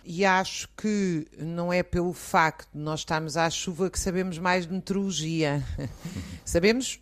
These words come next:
mais que nos, que estamos molhados e, eventualmente, somos nós que ficamos doentes e sofremos se apanharmos uma chuvada. Mas não sabemos mais de meteorologia. Portanto, talvez distinguir aqui,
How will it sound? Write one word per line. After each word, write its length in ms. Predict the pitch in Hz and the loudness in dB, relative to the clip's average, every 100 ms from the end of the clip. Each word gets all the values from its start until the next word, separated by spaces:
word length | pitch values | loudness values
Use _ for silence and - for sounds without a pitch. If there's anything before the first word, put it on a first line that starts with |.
| - | -4
mais 500 | 170 190 214 202 - | 4 6 6 2 -4
que 200 | - 190 | -8 -8
nos, 320 | 202 - - | -6 -6 -6
que 60 | - | -4
estamos 320 | - 208 196 | 2 4 4
molhados 760 | 208 226 196 180 170 - - - | 2 6 8 6 2 -6 -12 -10
e, 180 | 185 185 | -4 0
eventualmente, 500 | 160 185 190 180 180 | 2 2 2 2 0
somos 220 | 208 190 | -2 -2
nós 180 | 175 190 | -2 -2
que 100 | - | -4
ficamos 300 | - 202 160 | -4 -4 -2
doentes 400 | 147 190 196 - | -2 -2 -2 -4
e 40 | 190 | -6
sofremos 500 | - - 190 190 - | -6 -2 0 0 -2
se 60 | |
apanharmos 480 | - 185 180 180 165 | -4 -2 0 -2 -4
uma 140 | 165 | -4
chuvada. 560 | 175 - 120 - - - | -4 -4 -6 -8 -10 -16
Mas 200 | - 180 | -6 -4
não 140 | 175 214 | -2 -2
sabemos 380 | - 185 190 170 | -2 -2 -2 -2
mais 240 | 190 185 | 0 0
de 60 | 180 | -4
meteorologia. 520 | 180 175 160 131 131 | -6 -6 -4 -4 -4
Portanto, 280 | - 165 - _ - | -2 -2 -4 _ 0
talvez 360 | 175 180 196 | 2 2 -2
distinguir 680 | - - - 190 170 185 190 | -2 -4 -2 -4 -2 0 0
aqui, 440 | 175 - 185 180 | 0 -2 -6 -6